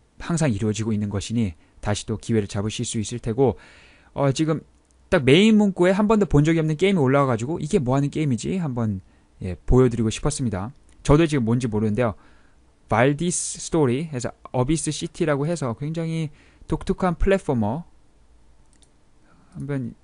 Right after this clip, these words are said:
예, 게임 자체가 재밌을지 없을지 영상은 지금 준비시켜놓지 않아서 있는지도 모르겠고, 어, 예, 그렇지만은 어쨌거나 현재 스크린샷만 보면은 흥미로운 게임이 나온 것 같아요. 액션이고요.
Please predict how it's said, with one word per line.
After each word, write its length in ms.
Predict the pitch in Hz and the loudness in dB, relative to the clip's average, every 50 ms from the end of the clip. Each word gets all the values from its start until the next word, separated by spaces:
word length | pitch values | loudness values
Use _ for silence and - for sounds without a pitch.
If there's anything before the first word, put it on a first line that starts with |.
| - | -6
예, 360 | 123 117 104 95 90 87 87 - _ _ _ _ _ - | -4 -4 -4 -4 -6 -8 -10 -14 _ _ _ _ _ 4
게임 220 | - 190 202 202 | 6 6 8 8
자체가 240 | 185 190 - 175 156 | 6 2 2 2 0
재밌을지 440 | 135 - 120 127 123 - 131 117 - | 2 0 0 -2 -2 -4 -4 -4 -4
없을지 500 | 113 95 - 117 104 - 139 123 104 95 | -4 -4 -6 -10 -8 -4 -2 0 0 0
영상은 680 | 98 101 113 123 127 131 - 147 143 139 139 139 135 131 | -2 -2 -2 -2 -4 -4 -4 -2 -2 -2 -2 -2 -4 -4
지금 280 | - 117 113 113 104 - - _ _ _ _ - | -4 -4 -4 -4 -4 -6 -10 _ _ _ _ -16
준비시켜놓지 720 | - - 120 117 120 123 - - - 143 127 117 - - | -8 -4 -4 -2 -2 -4 -6 -4 -4 -2 -2 -2 -4 -4
않아서 400 | 113 107 110 110 104 113 113 123 - | -4 -4 -4 -4 -4 -6 -8 -6 -4
있는지도 460 | 117 120 139 151 151 139 131 123 123 | -2 0 0 0 0 -2 -2 -2 -2
모르겠고, 580 | 110 104 101 104 101 98 - - 117 107 92 87 - _ _ _ _ _ _ _ _ - | -2 -2 -2 -2 -4 -6 -4 -4 -2 -2 -2 -4 -8 _ _ _ _ _ _ _ _ -16
어, 480 | - 101 98 92 92 90 87 87 87 85 - | -12 -10 -8 -8 -8 -8 -8 -10 -10 -12 -10
예, 260 | 95 101 87 82 - _ _ _ | -10 -8 -10 -10 -14 _ _ _
그렇지만은 920 | - - 117 113 - - - 131 123 113 113 131 151 160 160 165 165 165 156 _ _ _ _ _ _ - _ - | -12 -8 -8 -8 -8 -8 -6 -6 -4 -4 -4 -2 -2 -2 -2 -4 -4 -6 -8 _ _ _ _ _ _ -20 _ -14
어쨌거나 300 | - - 127 120 117 117 | -8 -4 -2 -2 -2 -2
현재 180 | 127 143 131 | -2 -2 -4
스크린샷만 600 | 123 - - - 180 175 170 - 165 156 151 147 131 | -4 -6 -2 -2 -2 0 0 0 -2 -2 -2 -2 -4
보면은 540 | 110 120 120 123 123 127 131 139 156 175 170 _ _ _ _ _ _ _ _ _ _ _ _ _ _ _ | -2 -2 -2 -2 -2 -2 -2 -2 -4 -6 -10 _ _ _ _ _ _ _ _ _ _ _ _ _ _ _
흥미로운 360 | - 170 180 180 170 160 156 | -6 -2 0 2 2 2 0
게임이 440 | 147 151 160 160 147 131 143 170 170 _ _ _ _ _ _ _ | 0 -2 -2 0 0 -2 -2 -4 -8 _ _ _ _ _ _ _
나온 260 | - 107 104 107 113 113 | -6 -4 -2 -2 -2 -2
것 80 | 110 | -4
같아요. 500 | 104 107 107 - - 135 110 110 143 165 - _ _ _ _ _ _ _ _ _ _ _ _ _ _ _ _ _ _ _ _ _ _ _ _ _ _ _ _ _ _ - | -6 -6 -6 -4 -2 -2 -2 -2 -4 -6 -10 _ _ _ _ _ _ _ _ _ _ _ _ _ _ _ _ _ _ _ _ _ _ _ _ _ _ _ _ _ _ -2
액션이고요. 880 | 139 143 143 - 160 151 143 143 139 135 135 117 117 120 120 107 95 | -2 -2 0 2 4 4 6 4 4 2 0 0 0 -2 -2 -2 -6